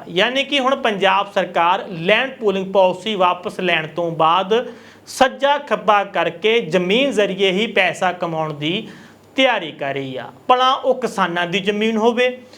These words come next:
ਤੇ ਹੁਣ ਖਬਰ ਹੈ ਕਿ ਮੋਹਾਲੀ ਦੇ ਜੋ ਸਤਾਰਾਂ ਪਿੰਡ ਨੇ, ਇਹਨਾਂ ਦੀ ਜੋ ਸ਼ਾਮਲਾਟ ਦੀ ਜ਼ਮੀਨ ਆ, ਉਹਨਾਂ ਨੂੰ ਵੇਚਣ ਦੀ ਤਿਆਰੀ ਕਰ ਰਹੀ ਆ। ਪਰ ਜਨਾਬ, ਜਿਸ ਤਰੀਕੇ ਦੇ ਨਾਲ ਲੱਗਦਾ ਹੈ ਕਿ ਪੰਜਾਬ ਸਰਕਾਰ ਅੱਗੇ ਵਧ ਰਹੀ ਆ, ਇਹ ਮੋਹਾਲੀ ਤੱਕ ਨਹੀਂ ਰੁਕਣੀ,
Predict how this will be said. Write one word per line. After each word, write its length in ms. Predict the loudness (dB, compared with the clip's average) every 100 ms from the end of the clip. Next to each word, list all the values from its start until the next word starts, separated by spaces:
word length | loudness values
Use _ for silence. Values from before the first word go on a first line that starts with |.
| -6 2
ਤੇ 80 | 4
ਹੁਣ 180 | 4
ਖਬਰ 320 | 2 2 4 2
ਹੈ 80 |
ਕਿ 180 | 0 -4
ਮੋਹਾਲੀ 500 | -2 0 2 0 0
ਦੇ 140 | -2 0
ਜੋ 180 | 0 -2
ਸਤਾਰਾਂ 500 | 0 2 4 2 0
ਪਿੰਡ 300 | -2 -2 -4
ਨੇ, 180 | -10 -8 -2
ਇਹਨਾਂ 220 | 0 0
ਦੀ 120 | 0
ਜੋ 100 | -2
ਸ਼ਾਮਲਾਟ 640 | 0 0 2 2 2 0
ਦੀ 140 | -2 -4
ਜ਼ਮੀਨ 400 | -4 -4 -2 -2
ਆ, 140 | -2 -4 -18 -20 -6 2
ਉਹਨਾਂ 300 | 4 4 2
ਨੂੰ 100 | 0
ਵੇਚਣ 340 | -2 -2 -4
ਦੀ 160 | -2 -4
ਤਿਆਰੀ 420 | 2 2 2 -4
ਕਰ 220 | -4 -6
ਰਹੀ 200 | -6 -10
ਆ। 80 | -14 0
ਪਰ 140 | 0 0
ਜਨਾਬ, 520 | 0 2 2 0 -6 -20 -20 _ 0
ਜਿਸ 240 | 2 2
ਤਰੀਕੇ 380 | 0 -2 0 2
ਦੇ 120 | 4
ਨਾਲ 200 | 4 2
ਲੱਗਦਾ 320 | 2 0 0
ਹੈ 80 | 0
ਕਿ 180 | 0 -4
ਪੰਜਾਬ 580 | -2 -2 2 2 2 -4
ਸਰਕਾਰ 480 | -4 2 4 4 0 -8
ਅੱਗੇ 240 | -2 -2
ਵਧ 240 | 0 0 0
ਰਹੀ 220 | -2 -4
ਆ, 140 | -6 -10 -2
ਇਹ 320 | 0 0 -2 -10 -20 -10
ਮੋਹਾਲੀ 560 | 0 0 4 2 2 -2
ਤੱਕ 240 | 0 -2
ਨਹੀਂ 140 | -4 -4
ਰੁਕਣੀ, 340 | -4 -6 -10